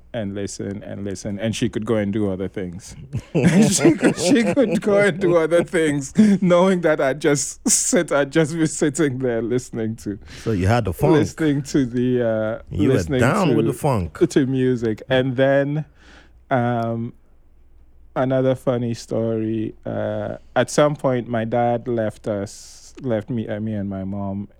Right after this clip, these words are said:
Speaker 1: in Ghana, and spent, I think he spent, he must have spent a year or something in the U K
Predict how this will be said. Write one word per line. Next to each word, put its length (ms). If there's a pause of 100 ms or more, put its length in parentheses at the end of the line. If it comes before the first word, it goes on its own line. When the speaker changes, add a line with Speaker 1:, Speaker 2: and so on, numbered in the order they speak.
Speaker 1:
in 480
Ghana, 680
and 320
spent, 640
I 80
think 240
he 80
spent, 460
he 100
must 200
have 140
spent 400
a 80
year 420
or 120
something 600 (1500)
in 160
the 100
U 220
K 340